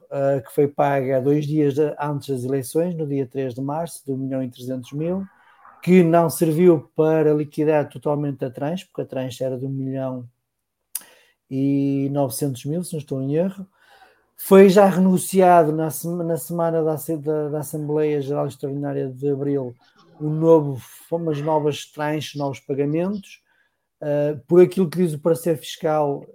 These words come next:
eh, a tranche de trezentos e cinquenta mil euros que devia ter sido paga agora e meio não foi liquidada. Eh, neste momento não há mais nenhuma informação, pode ser que amanhã na Assembleia seja dada alguma informação relativamente a essa tranche,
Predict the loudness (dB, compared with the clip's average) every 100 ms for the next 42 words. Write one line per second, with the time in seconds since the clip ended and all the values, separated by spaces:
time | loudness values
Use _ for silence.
0 | -12 -8 -6 -6 -8 -10 -10 -12 _ -2
1 | -2 -6 -10 -14 -18 -10 -6 -6 -4 -8
2 | -4 -6 -4 -4 -4 -8 -10 -10 -10 -12
3 | -10 -14 -8 -6 -6 -6 -6 -6 -6 -6
4 | -6 -8 -10 -10 -10 -10 -12 -8 -6 -6
5 | -10 -16 _ _ _ _ _ -10 -8 -6
6 | -6 -6 -6 -4 -4 -2 -2 -4 -4 -6
7 | -8 -6 -6 -4 -6 -6 -10 -10 -6 -4
8 | -4 -6 -6 -6 -8 -10 -10 -6 -6 -6
9 | -10 -8 -6 -4 -4 -4 -6 -8 -12 -10
10 | -8 -8 -10 -8 -6 -4 -4 -6 -8 -8
11 | -10 -6 -6 -8 -14